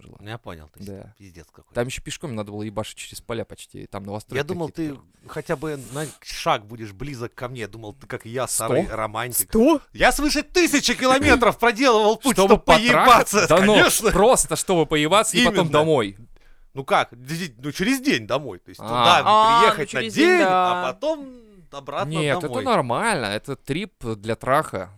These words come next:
Speaker 1: в принципе. А такой, это же дикий трип,
Speaker 2: Причём,
Speaker 1: понимаешь,
Speaker 2: заметь,
Speaker 1: то есть
Speaker 2: причём
Speaker 1: тебе
Speaker 2: вы
Speaker 1: надо
Speaker 2: вдвоём, как только я вот, грубо говоря, вот там с-, на перрон не вышел, уже всё, время пошло, <laughs> вы там чё, раздеваться начали чуть ли не с вокзала, <laughs> потому что, блядь,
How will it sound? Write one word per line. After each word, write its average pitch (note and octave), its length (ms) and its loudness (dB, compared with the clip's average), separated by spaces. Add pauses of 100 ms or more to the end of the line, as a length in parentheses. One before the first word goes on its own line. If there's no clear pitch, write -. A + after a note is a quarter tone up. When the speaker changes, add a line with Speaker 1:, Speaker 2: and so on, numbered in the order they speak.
Speaker 1:
в - 140 -20
принципе. G#2 540 -12
А A#2+ 140 -4
такой, G3+ 400 0
это D#3+ 280 -4
же C#3+ 140 -8
дикий C3+ 440 -14
трип, - 100 -18
Speaker 2:
Причём, E3+ 360 0
Speaker 1:
понимаешь, C#3+ 240 -2
Speaker 2:
заметь, G3 140 -4
Speaker 1:
то C#3 60 -4
есть B2 100 -6
Speaker 2:
причём - 240 -8
Speaker 1:
тебе B2+ 60 -4
Speaker 2:
вы G#3+ 60 2
Speaker 1:
надо C#4 120 -2
Speaker 2:
вдвоём, G3+ 420 -4
как - 260 -10
только D3+ 280 -10
я G#2 160 -16
вот, G2 220 -20
грубо A2 240 -20
говоря, G2+ 160 -20
вот F2+ 100 -20
там F#2+ 140 -20
с-, - 240 -20
на A#2 100 -16
перрон A#2+ 400 -8
не G2 100 -18 (140)
вышел, C3+ 480 -8 (160)
уже D3 180 -2
всё, A#3 260 -4
время C#4 460 4
пошло, D4 640 4
<laughs> - 0 -
вы A3 80 4 (220)
там - 240 2
чё, G4 140 2
раздеваться D#4 640 -2
начали C4 360 -4
чуть G#3+ 240 -16
ли A3+ 100 -12
не A#3 100 -8
с - 100 -10
вокзала, G#3 680 2 (120)
<laughs> C#4 120 -2
потому C4+ 360 2
что, - 200 0
блядь, C#4 360 2